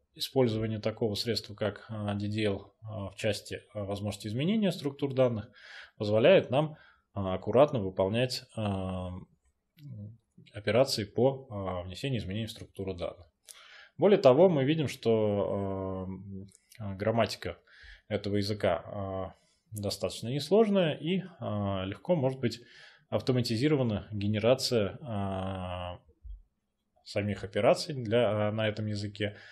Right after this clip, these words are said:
А, в частности, а, очень многие O R M, да, и мы будем в качестве примера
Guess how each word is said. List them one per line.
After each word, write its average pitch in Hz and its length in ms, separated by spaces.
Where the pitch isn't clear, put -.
А, 95 200
в 92 60
частности, 147 640
а, 92 280
очень 120 220
многие 107 480
O 104 100
R 95 140
M, 180 360
да, 113 200
и 110 160
мы 101 160
будем 90 320
в - 20
качестве 90 300
примера 95 460